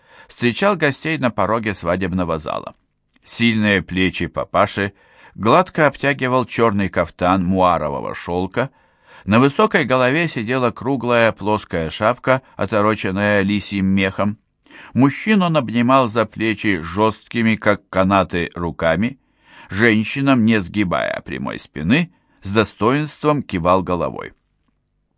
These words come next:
Рудик в чёрном костюме, стоя позади отца,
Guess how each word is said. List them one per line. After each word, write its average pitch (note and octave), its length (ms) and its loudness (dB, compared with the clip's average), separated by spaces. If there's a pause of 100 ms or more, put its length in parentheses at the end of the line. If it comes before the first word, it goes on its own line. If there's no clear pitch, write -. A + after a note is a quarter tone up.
(120)
Рудик B2 520 2
в - 80 -20
чёрном G#2 460 2
костюме, G2+ 680 0 (420)
стоя B2 420 2
позади G#2+ 440 0
отца, G2+ 500 2